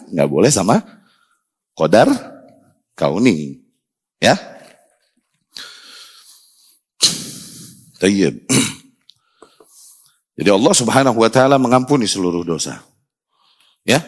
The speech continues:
innallaha yaghfiru dzunuba jami'a. Allah mengampuni seluruh dosa. Nggak ada dosa yang nggak diampuni dengan istighfar, dengan taubat, dengan taubat. Nggak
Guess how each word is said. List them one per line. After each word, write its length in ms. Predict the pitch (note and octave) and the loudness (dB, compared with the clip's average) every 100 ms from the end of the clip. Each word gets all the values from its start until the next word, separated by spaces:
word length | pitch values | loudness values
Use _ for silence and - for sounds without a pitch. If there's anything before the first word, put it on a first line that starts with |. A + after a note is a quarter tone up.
| - | -8
innallaha 640 | E2 F2 E2+ F#2+ A2 G2+ G2 | -6 -4 0 0 2 2 0
yaghfiru 540 | G2+ G#2+ G2 F#2+ G2+ | 2 2 2 -2 0
dzunuba 480 | G2 F#2+ A2+ B2+ C3+ | 0 -2 0 0 0
jami'a. 420 | B2 B2+ G#2 C#2 | 0 0 -2 -4
Allah 220 | C2+ E2 A2 | -4 -2 -2
mengampuni 500 | G2 G2 B2 E3 G3 | -2 -2 0 0 0
seluruh 320 | D#3 D#3 D3+ | 0 0 -2
dosa. 260 | C#3+ B2+ G2 | -2 -2 -2
Nggak 240 | - B2 D3+ | 0 2 4
ada 80 | E3+ D#3+ | 2 2
dosa 260 | C#3 E3+ | 0 0
yang 160 | E3 C#3+ | 0 0
nggak 220 | A#2 A2+ | -2 0
diampuni 500 | A#2+ A2+ D#3 G3 G3+ - - - _ | 0 0 -2 -2 -2 -4 -20 -20 _
dengan 260 | A#2+ C#3 | 0 2
istighfar, 540 | D3 C3 C3+ B2 C3 A#2 A2 | 2 0 0 2 2 0 -2
dengan 300 | A#2 C3 B2 | 0 0 2
taubat, 340 | A#2 E2+ D2+ | -2 -2 -4
dengan 240 | - F#2+ F2 | -4 -6 -6
taubat. 300 | D#2+ C#2 G2 | -8 -10 -2
Nggak 140 | C3+ | 0